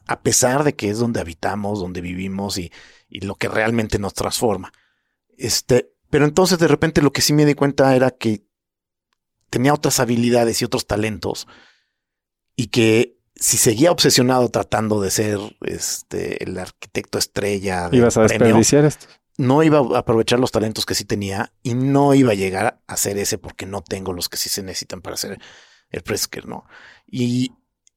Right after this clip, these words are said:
Speaker 1: y entonces empecé a darme cuenta que, por ejemplo, tenía una habilidad de, de entender como al ser humano en, en dimensiones más complejas que la mayoría de mis colegas. Eh,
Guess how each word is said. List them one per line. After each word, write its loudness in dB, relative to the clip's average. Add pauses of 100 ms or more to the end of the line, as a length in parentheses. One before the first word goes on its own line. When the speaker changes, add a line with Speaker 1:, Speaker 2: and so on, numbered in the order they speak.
(120)
Speaker 1:
y 0
entonces 2
empecé 2
a 4
darme 4
cuenta 0
que, -12
por -2
ejemplo, -2
tenía -2
una 2
habilidad 0
de, -4
de -6
entender -4 (840)
como -6
al -2
ser 2
humano -4 (760)
en, -8
en -6
dimensiones -2
más -2
complejas -6
que -6
la -6
mayoría -6
de -10
mis -10
colegas. -10 (640)
Eh, -4